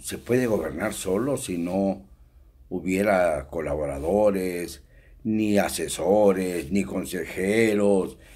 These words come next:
ni ministros, ni subsecretarios, ni tanta burocracia que fluye como oportuno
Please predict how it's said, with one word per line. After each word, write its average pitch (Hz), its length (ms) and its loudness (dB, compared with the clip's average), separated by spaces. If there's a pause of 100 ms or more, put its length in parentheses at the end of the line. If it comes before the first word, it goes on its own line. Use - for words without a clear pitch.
ni 131 220 8
ministros, 113 1300 4 (300)
ni 135 120 8
subsecretarios, 120 1200 4
ni 107 140 0
tanta 113 920 4
burocracia 101 1080 2 (520)
que 110 140 0
fluye 117 960 0 (840)
como 95 680 0 (380)
oportuno 110 1300 4